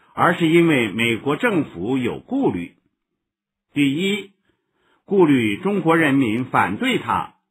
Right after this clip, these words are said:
他怕陷在泥潭里拔不出去。第二，顾虑美国人民反对他，因此不敢下动员令。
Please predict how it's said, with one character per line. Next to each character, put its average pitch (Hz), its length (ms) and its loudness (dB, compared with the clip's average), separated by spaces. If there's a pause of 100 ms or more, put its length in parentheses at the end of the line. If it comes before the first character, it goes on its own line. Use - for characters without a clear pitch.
他 - 160 -2
怕 107 360 -4
陷 170 280 0
在 120 180 0
泥 110 240 -2
潭 135 320 -2
里 80 380 -4
拔 98 200 -2
不 117 100 -8
出 139 200 -6
去。 - 340 -8 (440)
第 117 140 -4
二， 151 320 0 (540)
顾 190 180 2
虑 123 340 0
美 117 360 0
国 175 240 0
人 190 200 2
民 127 300 0
反 95 240 -4
对 120 180 -4
他， 78 320 -10 (320)
因 202 280 0
此 87 460 -12
不 170 140 -6
敢 80 360 -8
下 98 260 -2
动 117 240 -4
员 78 240 -8
令。 139 200 -4